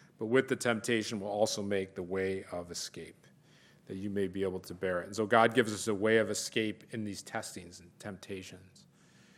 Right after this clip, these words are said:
And he's also merciful to teach us through our failures, because sometimes it's a struggle and it's a battle, and it, there's failure after failure, and yet God's teaching us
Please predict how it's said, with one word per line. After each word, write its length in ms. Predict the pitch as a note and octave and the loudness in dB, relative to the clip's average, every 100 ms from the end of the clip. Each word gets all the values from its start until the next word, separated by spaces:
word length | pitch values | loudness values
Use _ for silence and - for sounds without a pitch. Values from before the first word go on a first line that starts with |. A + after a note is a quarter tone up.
| - - | -14 -4
And 120 | C#3+ | 0
he's 140 | C3 | 6
also 340 | C#3+ D3 D3 B2 | 10 10 8 4
merciful 540 | B2 C3+ - B2 A2+ | 6 4 2 -2 -4
to 140 | - G#2 | -6 -12
teach 400 | - C3+ B2 A#2 | -6 -4 -4 -4
us 220 | F#2+ - | -4 -8
through 400 | - A#2+ B2+ A2+ | -6 -2 0 0
our 100 | F2+ | -2
failures, 560 | - F2+ E2+ E2+ - | -6 -12 -12 -14 -18
because 320 | - - A#2 - | -20 -8 -6 -4
sometimes 400 | C#3 B2+ A#2+ G#2 | -4 -2 -2 -4
it's 120 | - | -8
a 40 | |
struggle 540 | - - B2 A2 F#2 - - _ _ _ _ - | -10 0 0 0 -6 -12 -20 _ _ _ _ -12
and 80 | G2 | -10
it's 100 | - | -8
a 60 | |
battle, 500 | F2+ G#2 G#2 F#2 E2 - _ - | -2 0 0 -2 -8 -16 _ -14
and 80 | |
it, 60 | F#2 - _ | -14 -16 _
there's 260 | A2 F#2 - | -6 -6 -8
failure 460 | - A2 G#2+ G#2 | -2 0 0 0
after 260 | G2+ F#2+ G2 | -2 -4 -10
failure, 460 | - A2+ G#2+ G2 | -6 -4 -2 -4
and 120 | F#2 F#2 | -6 -8
yet 180 | F#2 | -8
God's 340 | G2+ F#2+ F2+ - | -8 -6 -8 -10
teaching 380 | - G2+ - F#2 | -10 -10 -12 -12
us 320 | E2 - | -12 -14